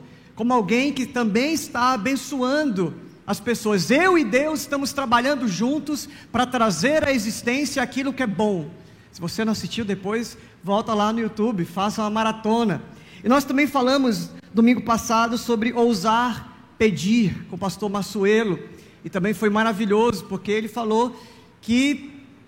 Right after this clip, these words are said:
aquilo que o, o Tiago fala, né, que às vezes nós não recebemos o que pedimos,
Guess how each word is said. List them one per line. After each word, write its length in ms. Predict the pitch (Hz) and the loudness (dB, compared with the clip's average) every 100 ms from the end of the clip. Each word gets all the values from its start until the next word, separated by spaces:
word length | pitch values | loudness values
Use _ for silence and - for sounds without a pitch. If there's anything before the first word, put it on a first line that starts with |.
| - | -20
aquilo 280 | - 208 226 | -6 -2 -2
que 260 | 220 226 208 | 0 0 0
o, 180 | 175 - - - | -2 -10 -16 -6
o 460 | 180 185 170 156 170 | -2 0 0 -2 -8
Tiago 500 | - 214 220 247 196 | 0 2 2 0 -2
fala, 400 | - 196 233 226 | -2 0 0 -2
né, 180 | 190 233 | -4 -6
que 360 | 233 214 247 | -8 -8 -4
às 180 | 240 156 | -2 -2
vezes 260 | 214 254 208 | -2 -2 -2
nós 240 | 226 214 | -2 -2
não 140 | 220 233 | 0 2
recebemos 840 | 254 - 285 180 262 349 294 202 | 2 2 -2 0 -2 -2 -2 -2
o 60 | 220 | -4
que 120 | 220 | -8
pedimos, 720 | - 220 156 254 302 294 - | -4 -4 -2 -2 -2 -6 -10